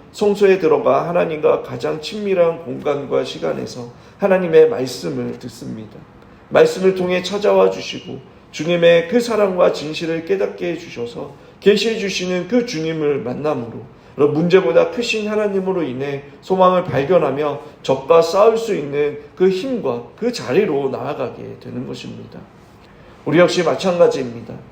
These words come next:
나의 감정과 나의 상황, 내 생각과 경험에 우리의 믿음이 좌지우지 되는 것이 아니라 말씀을 통해 계시해 주시는 그 삼위 하나님이 우리의 믿음의 근거가 되며 원천이 되어야 합니다.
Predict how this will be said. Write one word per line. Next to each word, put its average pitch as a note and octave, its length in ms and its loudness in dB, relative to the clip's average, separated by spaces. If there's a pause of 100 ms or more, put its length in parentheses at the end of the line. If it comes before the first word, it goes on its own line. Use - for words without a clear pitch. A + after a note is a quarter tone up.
(240)
나의 D#3 240 6
감정과 E3 500 4
나의 D#3 260 4
상황, C#3 480 -4
내 D3 180 4
생각과 E3+ 680 2
경험에 D#3+ 680 4 (220)
우리의 F#3+ 280 6
믿음이 F#3 580 -2
좌지우지 D3+ 760 -6
되는 C3+ 280 -10
것이 D3+ 280 -6
아니라 A#2+ 380 -8 (480)
말씀을 D#3+ 440 0
통해 E3 300 -2
계시해 D#3 420 -4
주시는 C#3+ 600 -8
그 G3+ 100 0
삼위 G#3 380 -4
하나님이 C#3+ 600 -4 (260)
우리의 D3 240 0
믿음의 E3+ 500 0
근거가 F3 520 2
되며 C#3 280 -2
원천이 C3 800 -4
되어야 A#2+ 420 -8
합니다. A2 380 -16